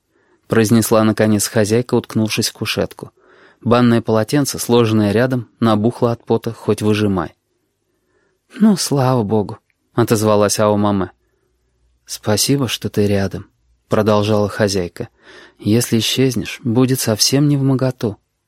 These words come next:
«Не волнуйтесь, в ближайшее время я никуда исчезать не собираюсь».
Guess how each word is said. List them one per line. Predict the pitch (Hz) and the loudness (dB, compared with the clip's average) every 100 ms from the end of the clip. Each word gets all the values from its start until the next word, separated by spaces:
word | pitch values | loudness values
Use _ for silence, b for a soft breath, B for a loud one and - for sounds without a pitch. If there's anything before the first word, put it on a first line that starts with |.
| _ _ _ _ _ - | _ _ _ _ _ -4
«Не | 165 175 | 2 4
волнуйтесь, | 170 175 180 151 - - - B B B | 4 4 4 2 -2 -14 -18 B B B
в | 123 | 2
ближайшее | 139 147 180 170 156 | 4 4 4 2 2
время | 147 202 208 | 4 4 4
я | 147 | 4
никуда | 135 135 139 180 | 2 2 2 0
исчезать | 190 123 110 90 | 0 -2 -2 -2
не | 160 | -2
собираюсь». | - 175 165 120 104 - | 0 2 2 0 -4 -8